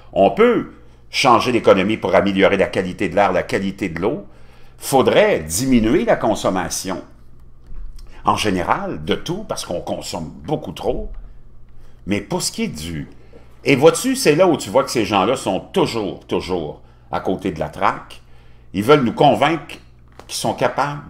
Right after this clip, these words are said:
de, d'inverser ou de changer des cycles climatiques. Ils sont même pas capables de mettre un pied devant l'autre. Ça fait cent ans qu'on veut éliminer la misère. On l'a étendue partout. Ces gens-là sont vraiment les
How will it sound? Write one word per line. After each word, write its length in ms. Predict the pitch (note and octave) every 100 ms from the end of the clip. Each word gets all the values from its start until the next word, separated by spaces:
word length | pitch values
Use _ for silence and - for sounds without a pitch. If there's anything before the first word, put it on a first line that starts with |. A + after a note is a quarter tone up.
| D2+ D2 - -
de, 200 | E2+ D#2 - - - - - - -
d'inverser 840 | F2 C#3+ C#3 G#2+ E2+ - - B2+ C3+
ou 80 |
de 140 | D#2+ F2
changer 520 | - C#3 C#3 G#2 -
des 360 | E2+ E2+ D2 D2 - - -
cycles 540 | - - D3+ D3 E2
climatiques. 720 | - C3+ A#2+ D#2 - G2+ F2 - - - - -
Ils 60 | -
sont 220 | G3+ G3
même 200 | G3 F#3+
pas 140 | G3+ F3
capables 260 | D#3+ F#3+
de 80 | D#3
mettre 140 | B2
un 100 | B2
pied 220 | G#2+ C#3 A2+
devant 240 | G2+ F2+
l'autre. 420 | G#2 E3 F3+ - - - - - -
Ça 160 | - A#2
fait 180 | - C#3
cent 360 | E3 D#3 B2+
ans 140 | D#3 D3+
qu'on 180 | B2+
veut 140 | G2+ A2+
éliminer 340 | G#2+ G2+ A#2
la 120 | A2
misère. 520 | F2+ E2+ G2 G#2+ F2 - - -
On 140 | E2+ F2
l'a 360 | F2 F#2 F#2 -
étendue 540 | C3 C#3 B2 G#2 A2+
partout. 540 | A2+ G#2 - A#2 - F#3+ - - - - -
Ces 240 | - C#3+ A#2+
gens-là 260 | C3+ D#3+
sont 240 | D3+ B2 F#2+
vraiment 460 | G2 G#2+ G#2+ C3 - - - - - - - -
les 400 | D2+ F#2+ G2 F2+